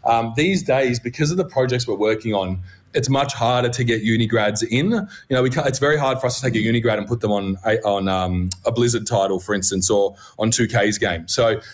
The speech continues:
there are titles we can do that, and we, we try to get that as much as we can because,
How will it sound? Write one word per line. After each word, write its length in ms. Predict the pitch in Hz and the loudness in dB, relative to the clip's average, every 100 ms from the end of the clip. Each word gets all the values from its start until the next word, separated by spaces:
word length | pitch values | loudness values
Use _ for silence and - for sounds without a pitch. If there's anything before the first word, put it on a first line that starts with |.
| - | -2
there 160 | 143 143 | 2 2
are 140 | 165 | 0
titles 440 | - 151 143 123 | 0 0 2 0
we 100 | 113 | -2
can 460 | - 123 131 139 127 - | -2 -2 -2 -2 -6 -4
do 180 | 123 135 | 0 2
that, 280 | 175 196 123 | 2 0 0
and 160 | 123 | 2
we, 100 | 117 | 2
we 160 | 117 120 | 2 -2
try 360 | - 107 117 | 0 2 2
to 80 | 117 | 2
get 200 | 113 110 | 0 0
that 140 | 110 104 | 0 0
as 100 | 113 | -2
much 140 | 110 | -4
as 80 | - | -4
we 80 | 107 | -2
can 240 | 120 143 | 0 0
because, 440 | 127 127 117 - | 0 0 -2 -4